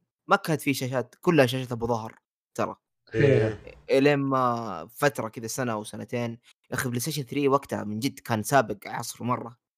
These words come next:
Speaker 1: كان بلوراي فيه، كان في كل شيء ما
Speaker 3: مم.
Speaker 1: كان موجود
Speaker 2: أيوة،
Speaker 1: في أي
Speaker 2: أيوة.
Speaker 1: مكان ثاني أو في م-، في أي جهاز ثاني. فأتذكر إني ما لعبت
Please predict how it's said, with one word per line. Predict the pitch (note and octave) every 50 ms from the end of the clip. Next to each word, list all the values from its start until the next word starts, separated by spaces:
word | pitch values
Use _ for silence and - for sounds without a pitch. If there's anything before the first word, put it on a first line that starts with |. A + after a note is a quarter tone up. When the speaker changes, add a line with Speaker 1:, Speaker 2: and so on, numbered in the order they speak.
| _ _ _ _ _ -
Speaker 1:
كان | C3 B2 B2
بلوراي | A2+ A2 A#2 C3 C3 C3 C#3 C3 B2
فيه، | A#2+ - A#2+ A#2+ A#2+ A#2+
كان | - A#2 A2 G#2+
في | - C#3 C#3
كل | - D3
شيء | C3+ C#3 C#3 C3 D3 - - - G#2
ما | A#2+ A#2+ A#2 A2 D3+
Speaker 3:
مم. | D#3 -
Speaker 1:
كان | - C#3+
موجود | C#3 C3+ B2
Speaker 2:
أيوة، | A#2 A2+
Speaker 1:
في | A2 A2
أي | B2
Speaker 2:
أيوة. | C#3 C3
Speaker 1:
مكان | A#2+ - B2+ A#2 A2+
ثاني | A2+ A#2 A#2 A#2 A#2+
أو | A#2+
في | A#2+ - B2
م-، | B2 A#2
في | A#2 C#3
أي | C3 B2
جهاز | A#2+ B2 A#2 A#2 -
ثاني. | A#2 A#2 A2 - _ _ _ _ _ _ _ _ _ _ _
فأتذكر | _ - B2 B2 B2 A#2+ A#2+ A#2+ A#2 A2+ G#2+ F2 - _ _ _ _ - A2+ A#2 A2+ D#3 E3 - - E3 D3
إني | D3 D3
ما | D#3+
لعبت | D3 C#3+ D#3 D#3 - _ _ - - - - - -